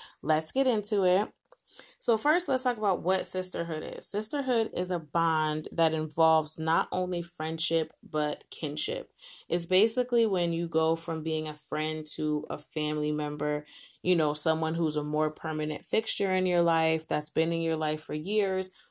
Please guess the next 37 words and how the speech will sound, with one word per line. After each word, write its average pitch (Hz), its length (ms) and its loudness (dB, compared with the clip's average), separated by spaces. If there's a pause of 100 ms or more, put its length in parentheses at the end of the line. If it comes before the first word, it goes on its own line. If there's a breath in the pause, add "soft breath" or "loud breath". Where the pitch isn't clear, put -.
(140 loud breath)
or 160 340 2
somebody 165 460 0
that 160 220 -2
you 156 100 -2
met 151 280 -4
recently 165 540 -2
that 147 160 -2
you 147 120 -4
have, 156 260 0
like, 143 220 -6
an 143 140 -8
instant 151 500 -4
connection 151 540 -4
with, 151 220 -2
and 151 180 -4
you 156 100 -4
just 156 300 -4
feel 151 280 -4
like, 147 320 -4 (400 loud breath)
you 226 140 0
know, 156 360 2
the 165 80 2
two 185 200 2
of 180 80 2
us 170 180 4
are 160 80 -4
on 147 60 -6
the 147 40 -8
same 180 280 -2
level, 160 420 2
same 160 360 -2
plane. 151 520 -4
Like, 151 260 -6
I 151 120 -4
really 156 440 -2
feel 151 320 -2
like 143 300 -4